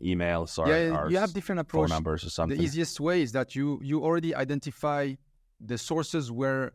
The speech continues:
Speaker 2: people post information and people react to that information that,
Speaker 1: Yeah.
Speaker 2: that you're interested in. And then you, you set up a scheduler. So Artila would go and check every five minutes, every one minute, every one hour, whatever you wish. And, and then you give it,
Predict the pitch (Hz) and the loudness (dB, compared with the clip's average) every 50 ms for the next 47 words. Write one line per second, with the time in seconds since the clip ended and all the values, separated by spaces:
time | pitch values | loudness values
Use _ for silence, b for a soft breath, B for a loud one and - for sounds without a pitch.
0 | _ _ - - 156 143 - 143 127 - 151 143 139 - - 131 120 - - 123 | _ _ -2 -2 0 2 2 0 0 2 0 0 0 0 0 -2 -2 0 0 0
1 | 127 131 123 - 143 127 117 113 110 131 110 - 120 113 113 120 127 135 139 - | 0 0 0 0 0 0 0 0 -2 -4 -4 -2 -2 0 2 2 2 2 2 0
2 | - - 120 120 - - 120 110 - 117 120 120 - - 120 104 104 95 90 85 | -2 -2 -2 -2 0 -2 -4 -2 0 0 0 0 0 2 4 6 6 6 4 2
3 | - - 120 - - 127 127 127 - - 113 - - 123 156 208 220 - - _ | 0 -4 -6 -4 -2 0 0 0 0 -2 -8 -6 -2 0 0 0 0 -2 -8 _
4 | - - - - - _ - - 120 131 143 147 143 135 135 131 127 127 123 - | -20 -20 -20 -20 -20 _ -4 0 2 4 4 6 4 4 4 2 2 0 -2 -4
5 | - - 127 120 - 147 127 143 113 - 120 - - 139 127 110 113 110 107 110 | -6 -6 -6 -2 -2 0 0 0 0 -2 -4 -2 0 0 2 2 0 -2 -4 -6
6 | - _ _ _ _ _ - - _ _ _ _ _ - - - 120 120 127 123 | -10 _ _ _ _ _ -20 -20 _ _ _ _ _ -16 -8 -6 -2 -2 0 0
7 | - 143 139 143 135 127 123 110 110 135 139 131 127 123 - 143 127 - - - | 0 2 4 4 4 2 0 -4 0 2 2 2 2 2 2 0 0 0 0 -4
8 | 131 117 120 127 - - 131 127 120 113 123 120 117 117 113 - - 123 113 113 | -2 0 0 0 2 4 4 4 4 2 0 0 0 -2 -4 -4 -4 -4 -2 0
9 | 117 110 117 123 120 120 123 120 123 113 - 117 110 101 117 120 110 123 120 117 | 0 0 0 0 2 2 2 0 0 -2 -4 -6 -4 -2 -2 0 0 2 2 2
10 | 117 117 120 117 113 110 117 120 131 131 139 123 113 113 110 139 185 - - - | 2 0 0 -2 -2 -2 -2 -2 0 0 0 -2 -2 -2 0 0 0 -2 -2 -10
11 | _ _ _ _ _ _ _ _ _ _ _ _ - 139 139 139 135 131 - - | _ _ _ _ _ _ _ _ _ _ _ _ -2 0 2 2 2 0 -2 -2
12 | 127 131 139 147 147 139 127 123 139 139 143 139 - - | -2 2 2 4 4 2 2 2 2 2 2 0 -2 -4